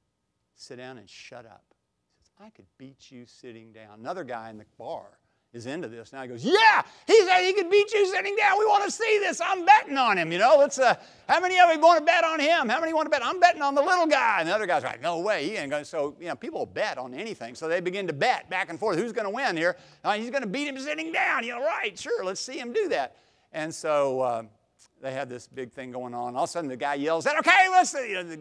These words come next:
this, the big guy says, "Okay, well, let's just settle it right now. Okay, you say you can beat me sitting down. Let's just settle it right now." He goes, "Fine, bring it on." It's like he's looking, "Fine, bring it on." And so the guy out in the audience who's taking all the bets says, "All right,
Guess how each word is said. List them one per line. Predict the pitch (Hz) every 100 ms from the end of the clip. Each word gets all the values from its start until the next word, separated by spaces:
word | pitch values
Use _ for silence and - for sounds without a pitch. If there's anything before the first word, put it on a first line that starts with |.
| 156
this, | 165 226 -
the | - 143
big | 330 359
guy | 190 170
says, | 175 208 185 - - -
"Okay, | 185 190
well, | 170 160 123 _ _ _
let's | 143 151
just | 160 - -
settle | 165 156 123
it | 131
right | 123 117
now. | 135 123
Okay, | 113 117
you | 123
say | - 123
you | 123
can | 127
beat | 101 147 143
me | 131
sitting | - 139
down. | 127 143
Let's | 143 -
just | 143 -
settle | 165 135
it | -
right | 139 135
now." | 135 175 113 _ _ _ _
He | 123
goes, | 123 120 -
"Fine, | 175 196 185 120 113
bring | 104 160
it | 170
on." | 185 208 113 110 _ _ _ _ _ _ _ _
It's | -
like | 135
he's | 147
looking, | 165 147
"Fine, | - 202 277 190 127
bring | 175 208
it | 214
on." | 277 175 123 101 _ _ _ _ _ _ _ _ _ _ _ _ _ _ _ _ _
And | 131
so | - 127
the | 120
guy | 120 123
out | 127 127
in |
the | 123
audience | 175 139 -
who's | 110
taking | 139 -
all | 123
the | 120
bets | 117 170 -
says, | - 127 - -
"All | -
right, | 320 320